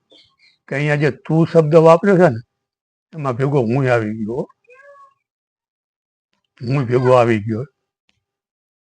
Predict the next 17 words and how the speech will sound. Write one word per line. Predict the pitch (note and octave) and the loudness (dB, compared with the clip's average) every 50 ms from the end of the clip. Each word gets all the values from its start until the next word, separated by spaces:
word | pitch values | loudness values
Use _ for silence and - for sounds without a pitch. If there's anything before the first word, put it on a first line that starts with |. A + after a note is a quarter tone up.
| _ _ - | _ _ -14
અને | C#3+ B2 C3 C3 B2+ A2+ A2 G#2 G#2 | -10 -6 -4 -4 -4 -4 -4 -6 -8
ડોક્ટર | A2+ A#2 B2+ A#2+ B2+ B2 - C3 C3 C3 | -4 0 2 2 2 2 0 -2 0 0
પેલા | C#3 B2+ C3 B2 | 2 2 2 2
દવા | A#2 B2 C3 C#3 C#3 C#3+ C3+ | 2 2 4 4 6 4 4
આપે | C3+ F3+ F3 | 4 4 2
ને, | E3+ D3 G#2+ - _ _ _ _ _ _ _ _ _ - | 2 2 -2 -10 _ _ _ _ _ _ _ _ _ -18
મેઇન | - B2 B2+ C3 C3+ C3+ C3+ B2+ | -12 -8 -6 -4 -2 -2 -2 -2
રોગની | C3+ C#3 C3+ C#3 C3 | -4 -4 -4 -4 -4
દવા | C3 C3+ C3+ C#3+ C#3+ C#3+ D3+ | -2 0 2 4 6 4 4
આપે | D3+ - F3+ F3 | 4 2 0 0
ને, | D3+ A#2 - _ _ _ _ _ _ _ _ _ _ _ _ _ - | 0 -4 -10 _ _ _ _ _ _ _ _ _ _ _ _ _ -8
સાથે | - C3 C3 - D3 C3 | -6 -6 -2 -2 -2 0
સાથે | A#2+ C#3 C3 A#2 D3+ | 2 2 2 2 2
આડઅસરની | B2+ B2 B2+ C3 C#3+ C3+ C3+ B2+ - - C#3 C3 C3 B2 | 2 4 4 4 4 4 2 0 0 0 -2 0 0 0
એ | B2 | 0
દવા | A#2 A2+ A#2+ A#2 A2 G#2 | 0 0 0 0 0 -2
આપે, | G2+ - - | -2 -4 -8